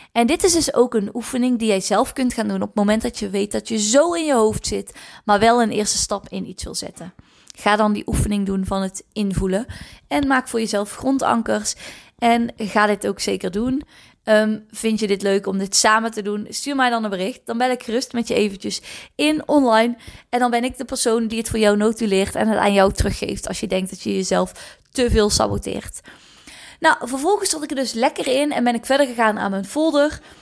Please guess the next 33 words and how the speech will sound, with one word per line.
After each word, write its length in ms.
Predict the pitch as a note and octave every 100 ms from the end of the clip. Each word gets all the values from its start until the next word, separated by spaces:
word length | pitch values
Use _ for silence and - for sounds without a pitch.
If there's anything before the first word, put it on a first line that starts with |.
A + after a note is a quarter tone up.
| _ _ - _
Ik 140 | B3
liep 200 | B3+ C#4 -
even 280 | D#4+ D4+
vast 360 | G#3+ C4 C4 -
op 100 | G#3+
het 120 | -
stuk 240 | - A#3+ A#3
dat 120 | G#3+
ik 120 | G#3+
dacht, 320 | A3 G#3+ - -
"Ah, 480 | C4+ C4+ C4+ C4 A#3 - - - -
het 180 | - -
klopt 280 | - D4+ -
helemaal 300 | C4+ C4 B3
niet, 200 | B3+ A#3+
ik 100 | G#3+
moet 160 | A#3+
het 100 | A#3
helemaal 280 | A3+ A#3+ G#3
veranderen." 600 | G3 G#3+ C4+ C#4+ C4 C4
Maar 120 | A#3
toen 120 | A#3 A3+
dacht 220 | A3+ -
ik, 120 | G3
"Bent, 360 | A3+ C#4 E4+ -
let's 280 | A3+ A#3+ -
go, 280 | A3 G#3 A#3
je 100 | A3
hebt 220 | A#3 A#3+
maar 180 | A3+ G3+
een 120 | F#3+
maand, 520 | F#3 F#3 C#4 - G3+
dus 360 | A#3+ A#3+ A#3+